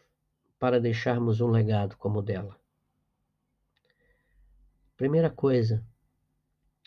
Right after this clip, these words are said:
seja uma pessoa que marca a vida dos outros positivamente.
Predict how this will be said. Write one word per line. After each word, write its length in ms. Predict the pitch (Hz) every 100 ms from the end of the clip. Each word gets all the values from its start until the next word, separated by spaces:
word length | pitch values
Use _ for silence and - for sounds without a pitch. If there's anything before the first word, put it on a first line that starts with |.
| _ -
seja 300 | - 147 135
uma 120 | 127
pessoa 640 | 120 113 - 117 120 110
que 140 | -
marca 340 | 110 110 113 117
a 20 |
vida 280 | 113 110 107
dos 260 | 110 104
outros 320 | 113 110 113 -
positivamente. 1040 | - 107 104 - 110 104 95 92 - -